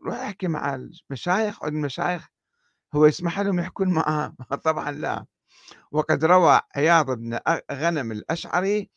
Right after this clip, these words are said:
أن رسول الله صلى الله عليه وسلم قال: "من أراد أن ينصح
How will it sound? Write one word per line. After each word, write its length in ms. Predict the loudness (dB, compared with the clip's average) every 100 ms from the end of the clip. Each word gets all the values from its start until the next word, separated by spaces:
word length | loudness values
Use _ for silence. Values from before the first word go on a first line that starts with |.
| _ _ _ -2
أن 160 | -2
رسول 380 | -2 -4 -6 -4
الله 380 | -2 0 0 0
صلى 260 | -4 -6
الله 320 | -6 -6 -6 -6
عليه 280 | -6 -8 -8
وسلم 420 | -8 -8 -6 -6
قال: 460 | 2 6 6 4 0 _ _ _ -8
"من 200 | -6 -2
أراد 360 | 2 2 2
أن 240 | -2 -4 -4
ينصح 460 | -4 -6 -10 -12